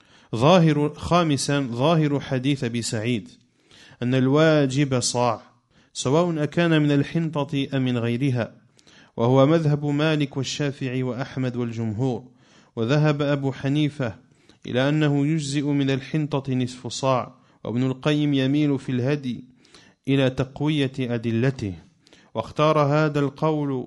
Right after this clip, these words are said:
شيخ الإسلام ابن تيمية، وقال هو قياس قول أحمد في الكفارات.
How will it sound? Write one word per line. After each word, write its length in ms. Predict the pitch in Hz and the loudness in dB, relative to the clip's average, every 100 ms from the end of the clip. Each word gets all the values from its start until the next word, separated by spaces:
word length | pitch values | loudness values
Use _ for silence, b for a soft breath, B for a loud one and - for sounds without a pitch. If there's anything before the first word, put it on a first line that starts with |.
| - | -12
شيخ 340 | - 139 131 | -8 -6 -4
الإسلام 440 | 139 131 - 147 151 | -4 -4 -4 -2 -2
ابن 320 | 139 135 131 | 0 -2 -2
تيمية، 540 | 139 147 156 139 120 - b b b 127 | -2 -2 0 -2 -4 -8 b b b -12
وقال 340 | - 147 143 | -2 0 2
هو 260 | 139 135 131 | 2 2 -2
قياس 560 | 139 135 147 143 - | -2 -2 -2 -2 -6
قول 400 | 131 143 135 135 | -6 -4 -2 -2
أحمد 500 | 143 156 - 135 131 | -4 -10 -6 -4 -4
في 140 | - 123 | -6 -8
الكفارات. 800 | 123 120 - 127 131 135 127 | -8 -8 -4 -2 0 -2 -4